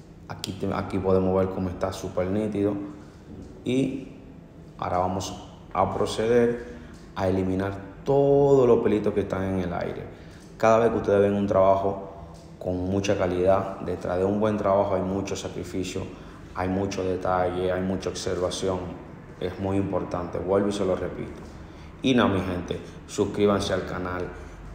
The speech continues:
denle like a este video, díganme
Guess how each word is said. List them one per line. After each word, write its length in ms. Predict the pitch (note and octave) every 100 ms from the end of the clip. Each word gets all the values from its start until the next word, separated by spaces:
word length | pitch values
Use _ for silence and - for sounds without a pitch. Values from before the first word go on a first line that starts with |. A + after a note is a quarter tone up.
| F2 F#2
denle 380 | G#2 G#2+ G2+
like 180 | G2 F#2+
a 60 | F#2
este 220 | - F#2
video, 420 | F#2 F#2 F2+ F2+ F2+ - - - - - -
díganme 560 | A#2 A#2+ A2+ G#2+ G#2